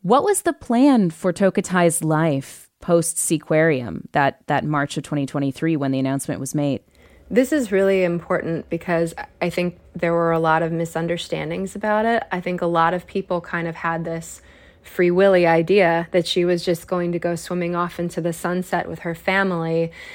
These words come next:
Speaker 2: and, you know, with, with the whale who some people believe is her mother. There was this idea of this beautiful family reunion that would happen for her.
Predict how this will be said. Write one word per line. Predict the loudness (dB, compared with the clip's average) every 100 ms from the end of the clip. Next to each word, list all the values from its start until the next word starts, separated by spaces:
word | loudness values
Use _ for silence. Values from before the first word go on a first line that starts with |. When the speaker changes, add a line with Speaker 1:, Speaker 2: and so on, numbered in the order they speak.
| -16 -4
Speaker 2:
and, | -2 0 -2 -4 -8 _ _ _ -6
you | -2 0
know, | 0 0 -2
with, | -2 -4 -8 _ -8
with | -4 -4 -6 -10
the | -2
whale | 0 2 2 2
who | 2 -2 -2 -10
some | -2 -2
people | -2 -2
believe | 0 2 0 0
is | -2
her | -2
mother. | -2 0 0 0 0
There | 0
was | 0
this | 0 0
idea | 0 0 0
of |
this | 0 -2
beautiful | -2 0 0 -4
family | -4 -4 -2 -2
reunion | -2 -2 -2 -2 -2
that | -4 -6
would | -6
happen | -4 -4 -4 -8
for | -8 -10
her. | -6 -6 -8